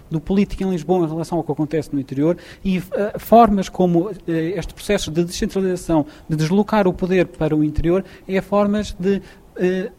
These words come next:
eh, combater esse, esse efeito de, eh, de fechamento, vá, da, da ação política. E, portanto,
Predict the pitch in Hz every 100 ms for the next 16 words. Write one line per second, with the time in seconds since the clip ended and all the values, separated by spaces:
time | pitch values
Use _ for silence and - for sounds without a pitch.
0 | - - 180 165 165 170 - - 196 196
1 | 190 202 196 - 190 180 - 185 220 175
2 | - 175 185 185 185 165 165 170 165 -
3 | 143 147 147 147 - - 175 180 214 -
4 | 135 139 135 - - - 147 151 151 180
5 | 156 156 180 156 143 127 - 147 147 -
6 | 165 165 185